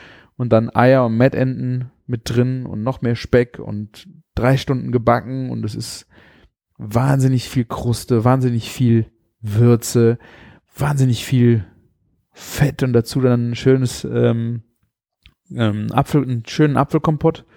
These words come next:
<clears throat> Und, ähm, ja, mein Opa hat den halt gemacht und irgendwann hatte ich die Idee,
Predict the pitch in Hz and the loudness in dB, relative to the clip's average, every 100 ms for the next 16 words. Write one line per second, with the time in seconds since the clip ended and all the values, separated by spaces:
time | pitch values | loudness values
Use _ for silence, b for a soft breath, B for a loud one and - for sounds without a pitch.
0 | B B B B B _ - - 151 139 | B B B B B _ -4 2 4 4
1 | 113 113 123 120 120 113 - 117 117 117 | 2 -2 -2 -2 -2 -6 -4 -2 -2 -4
2 | 120 117 _ _ _ _ _ _ _ _ | -6 -10 _ _ _ _ _ _ _ _
3 | B B B - 147 120 160 165 175 190 | B B B 2 2 2 2 2 2 2
4 | 180 175 175 180 190 196 - - - 127 | 2 2 2 -2 -4 -4 -8 -16 -8 -6
5 | 127 - - 175 170 147 151 143 - 135 | -6 -6 -2 -2 0 0 2 0 -4 -6
6 | 131 131 127 131 131 131 | -2 -2 0 2 2 2